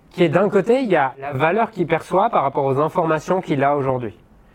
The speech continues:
Les informations qu'il a aujourd'hui, c'est ce que vous lui avez communiqué à travers votre marketing et à travers un appel de vente si vous passez par un appel de vente. Et en face de cette valeur perçue, il y a effectivement l'argent qu'il met,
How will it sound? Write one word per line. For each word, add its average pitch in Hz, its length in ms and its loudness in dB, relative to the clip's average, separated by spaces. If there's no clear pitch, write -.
Les 151 160 2
informations 196 480 2
qu'il 170 200 0
a 170 80 4
aujourd'hui, 170 320 2
c'est 220 120 -2
ce - 80 -4
que 165 80 0
vous 151 220 -2
lui 156 100 2
avez 147 160 0
communiqué 156 400 -2
à 175 80 0
travers 143 240 -2
votre 147 220 -2
marketing 175 540 -2
et 156 100 2
à 170 80 2
travers 165 280 -2
un 170 40 0
appel 143 220 2
de 143 80 2
vente 165 240 -8
si 151 400 -18
vous 123 140 -20
passez 139 300 -12
par 123 180 -12
un 120 300 -16
appel 127 240 -16
de 120 60 -18
vente. 104 300 -20
Et 156 80 4
en 170 120 2
face 269 260 0
de 185 80 0
cette 160 200 -2
valeur 143 240 0
perçue, 170 400 -4
il 139 60 0
y 147 40 4
a - 20 4
effectivement 156 400 0
l'argent 139 540 2
qu'il - 180 -4
met, 135 200 0